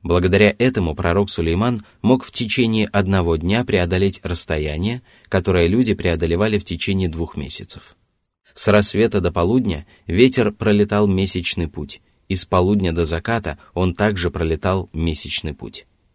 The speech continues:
Кроме того, Аллах заставил течь для Сулеймана источник расплавленной меди, то есть помог ему плавить медь и изготавливать из неё сосуды и прочие предметы.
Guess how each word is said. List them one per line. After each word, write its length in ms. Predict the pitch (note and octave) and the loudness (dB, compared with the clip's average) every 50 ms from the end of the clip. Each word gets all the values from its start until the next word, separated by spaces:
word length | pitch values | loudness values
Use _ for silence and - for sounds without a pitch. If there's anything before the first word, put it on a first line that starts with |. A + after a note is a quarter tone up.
| _ _ _ _ - - - _ _ | _ _ _ _ -20 -20 -20 _ _
Кроме 280 | - F#2+ F#2+ F2 D#2+ C#2+ | 0 2 2 2 2 0
того, 380 | D#2+ D2+ D#2 F2+ A2 A#2 - _ _ _ _ _ _ | -2 0 2 2 2 2 0 _ _ _ _ _ _
Аллах 400 | - F#2 F2 F2+ G#2 A#2+ B2+ A2+ | 0 2 2 4 2 0 0 0
заставил 580 | G2 G2 F2+ F2+ - - G#2+ A2 G#2 G2+ F#2+ F2+ | 0 -2 -2 -2 0 0 2 4 4 4 2 2
течь 380 | - - A#2+ A#2 G#2 - - - | 0 0 0 0 0 -4 -8 -8
для 200 | F2+ F2 F2+ E2+ | -4 -2 -2 -2
Сулеймана 580 | - - F2+ F2 E2+ E2+ G2 G#2+ A2+ G#2+ G2+ - - | -2 -2 -2 -2 0 0 0 0 0 0 -2 -2 -4
источник 600 | F2 - - - G#3+ G#3+ G#3+ - - - G#3 - - | -8 -8 -2 0 0 0 0 0 0 0 -2 -2 -4
расплавленной 800 | - G2 F#2 - - - F2 F2+ F#2 F2+ F2 F2 F#2 G2 G2+ G#2 | -4 -4 -2 -4 -4 -2 -2 0 0 0 0 0 0 2 2 2
меди, 440 | G#2+ G#2+ G2 E2+ - - C2 - - _ - - - _ _ | 2 2 0 0 -2 -6 -12 -14 -16 _ -20 -20 -20 _ _
то 120 | - F2 | 2 2
есть 280 | G2 A#2 B2+ - - - | 4 4 2 0 -2 -2
помог 360 | - F#2 E2 D#2+ F#2 G#2 G#2 - | -2 0 0 0 0 -2 0 0
ему 220 | G2+ F#2 F2 D#2+ | 0 0 0 -2
плавить 460 | - F2 E2+ E2+ F2+ E2+ D#2+ C#2+ - - | -2 -2 0 0 0 0 -2 -4 -4 -2
медь 320 | E2+ G#2 B2 B2 - - _ _ _ _ | 0 0 0 -2 -4 -12 _ _ _ _
и 140 | - G2 G2 | -2 0 0
изготавливать 720 | F#2 E2+ E2 F#2+ F2+ E2+ E2+ F2+ G#2 A2 A2+ A2+ A2+ G#2 - | 0 0 0 -2 -2 0 -2 -2 -2 -2 -2 -2 -4 -4 -4
из 160 | G2 F#2 E2 F2+ | -4 -4 -2 0
неё 200 | F2+ F2+ F2 E2 | 0 0 0 -2
сосуды 680 | - - E2 E2 - - - F2 G#2 G#2+ B2 A#2+ - _ _ _ _ | -4 -6 -6 -6 -6 -4 -2 -2 0 0 -2 -2 -2 _ _ _ _
и 100 | F#2+ F#2 | -6 -4
прочие 460 | - - F2 D#2+ - - - F2+ E2+ | -2 -2 -2 -2 -2 -2 -4 -4 -4
предметы. 560 | - F2 F2+ D#2+ D#2+ C2+ B1+ - - E2 E2 | -2 -2 -4 -4 -4 -8 -10 -12 -16 -20 -20